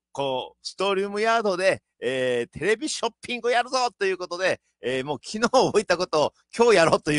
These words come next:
う、もう本当に何も、あの、打ち合わせもなくですね、えー、早速始めてしま、しまうというのが、宇川流でございます。えー、もう何もかもですね、今時代が非常に変わっております。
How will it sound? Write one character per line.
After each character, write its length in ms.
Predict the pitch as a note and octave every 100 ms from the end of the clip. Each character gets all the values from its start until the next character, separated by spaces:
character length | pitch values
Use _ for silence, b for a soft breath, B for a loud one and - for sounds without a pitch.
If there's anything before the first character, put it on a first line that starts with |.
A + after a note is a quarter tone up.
| C3
う、 100 | - b b
も 280 | E3+ D3+ -
う 40 |
本 220 | - G#3
当 140 | - G#3+
に 200 | A3 C3+
何 300 | A#2 F#3 C4
も、 240 | B3+ C#3+ E2+
あ 80 | B2+
の、 320 | B2+ B2 B2
打 80 | B2+
ち 140 | -
合 20 |
わ 60 | D3
せ 100 | E3+
も 140 | D#3+
な 160 | C3+ D#3+
く 100 | D#3
で 100 | A#2
す 100 | -
ね、 220 | C3 B2+ - _ -
え 160 | G2+ G#2
ー、 60 |
早 260 | - - A#3
速 320 | - B3+ A3
始 180 | G3+ G3
め 100 | G3
て 80 | F3+
し 120 | F#3+
ま、 160 | F3 - G2
し 160 | B2 D3
ま 120 | E3+
う 60 | D3
と 80 |
い 80 | D3+
う 20 | D3+
の 100 | E3+
が、 220 | C#3 - _ _
宇 100 | A2
川 300 | - F3+ F3+
流 180 | E3+ F3
で 80 | E3
ご 100 | D3+
ざ 100 | D#3+
い 60 |
ま 100 | E3
す。 220 | - - _ _ _ -
え 220 | B2 C3+
ー、 40 |
も 140 | C#3+ C#3
う 20 |
何 240 | B2+ F3+
も 120 | G#3+ F3+
か 140 | F3
も 160 | F#3 B2
で 100 | A#2
す 120 | C#3+
ね、 160 | C#3
今 240 | B2 C#3+ B2
時 180 | G2+ B2
代 240 | F3+ F#3
が 140 | F3
非 220 | C3+ - D#3
常 260 | A3 A#3
に 160 | A3+ F#3
変 140 | - F3
わ 80 |
っ 100 | E3
て 80 | -
お 80 | C#3+
り 80 | D3
ま 120 | D3+
す。 200 | - -